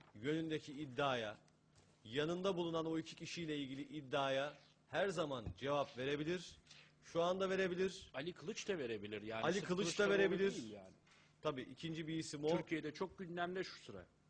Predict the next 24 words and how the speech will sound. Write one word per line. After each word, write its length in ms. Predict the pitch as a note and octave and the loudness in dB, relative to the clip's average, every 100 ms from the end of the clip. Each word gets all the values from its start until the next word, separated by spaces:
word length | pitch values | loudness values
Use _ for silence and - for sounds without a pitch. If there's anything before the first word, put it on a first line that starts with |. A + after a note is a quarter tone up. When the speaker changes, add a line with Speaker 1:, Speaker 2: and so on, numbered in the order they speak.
| - - | -20 -8
Speaker 1:
İki 220 | - G#3+ | -4 -2
isim 440 | F3 - E3 E3 | -2 -2 -4 2
de 260 | E3 F3+ - - _ _ _ _ _ _ - | 4 2 0 -16 _ _ _ _ _ _ 4
arayabilir, 680 | D#3 F3+ F#3 F3 F3+ G3 - D#3+ | 6 8 6 4 2 0 -2 -4
<clears throat> 180 | D3+ A#2+ | -6 -4
bu 120 | E3+ | -2
iddiaya 500 | G#3 D#3+ D#3+ D3+ C#3+ | -2 2 4 4 4
cevap 380 | C3+ D#3+ F#3+ E3+ | 2 2 2 2
verebilir. 600 | D#3 E3 C#3+ D#3 E3 - _ _ _ _ - - _ - - - - | 2 4 0 -2 -4 -16 _ _ _ _ -20 -20 _ -20 -20 -20 -8
Bir 100 | G#3 | -4
kez 260 | G#3 G#3 F3 | 2 4 6
daha 160 | E3+ | 4
söyleyelim. 460 | D3+ D3+ D3 D3+ F#3+ - - - - - _ _ _ _ - | 4 -2 -2 -2 -4 -10 -20 -20 -20 -20 _ _ _ _ -12
Bir 220 | A#2 G3 | -4 -2
kez 300 | F#3 F3 C#3+ | 4 4 4
daha, 240 | D3+ F#3 F3 | 2 2 2
bir 140 | D#3+ | 0
kez 300 | C#3+ A#2+ G#2+ | -2 -2 -2
daha. 240 | C3+ F3 | -2 -2
Çünkü 380 | - F#3 D#3+ D3+ | -4 -8 -6 -4
bu 220 | F3+ F#3+ - - _ - | -2 -2 -6 -20 _ -20
sorumlu 760 | - E3 E3 F3+ G3 G#3+ C3+ - - B2 | -4 0 0 0 4 6 6 0 -12 -8
bir, 180 | C3 - - - | -6 -8 -20 -20
e, 60 | - | -14